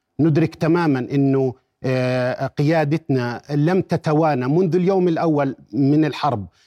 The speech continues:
على قطاع غزة، وقبل الحرب عبر م-، ع-، من خلال منصة الأمم المتحدة قالها جلالة الملك بشكل واضح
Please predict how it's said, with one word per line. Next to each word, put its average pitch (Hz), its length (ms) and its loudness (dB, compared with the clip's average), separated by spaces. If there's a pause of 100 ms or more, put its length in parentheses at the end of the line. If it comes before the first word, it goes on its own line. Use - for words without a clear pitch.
(140)
على 143 200 2
قطاع 143 380 -2
غزة، 110 420 -2 (300)
وقبل 170 420 2
الحرب 156 420 -2 (120)
عبر 151 380 0
م-، 156 220 2
ع-، 127 340 -2
من 143 280 2
خلال 156 440 0 (280)
منصة 156 480 0
الأمم 165 320 2
المتحدة 160 680 0 (260)
قالها 165 260 2
جلالة 143 420 0
الملك 151 360 0
بشكل 175 400 -2
واضح 165 440 0